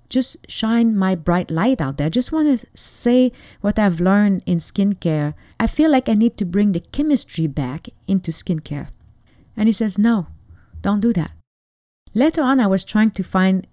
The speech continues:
an example. It's like, I wanna be like Elvis. Like, he just sang. He just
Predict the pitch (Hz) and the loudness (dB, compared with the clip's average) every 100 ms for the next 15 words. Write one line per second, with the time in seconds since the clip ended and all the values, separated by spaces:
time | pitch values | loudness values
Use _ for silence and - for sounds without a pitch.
0 | _ _ _ - 170 185 151 165 185 196 | _ _ _ -4 0 0 0 0 2 0
1 | 160 139 139 - _ _ _ - - - | -2 -2 -4 -8 _ _ _ -16 -8 -4
2 | - 277 277 233 285 302 233 233 _ - | 0 0 0 0 2 2 2 0 _ -4
3 | 196 226 240 254 143 - - 180 160 - | -2 0 0 0 -2 -4 -2 -2 -2 -6
4 | - _ 233 233 320 294 - - 175 190 | -20 _ -6 -2 -2 -2 -6 -6 -2 -2
5 | 127 - _ _ - - 277 - | -2 -6 _ _ -6 0 0 -2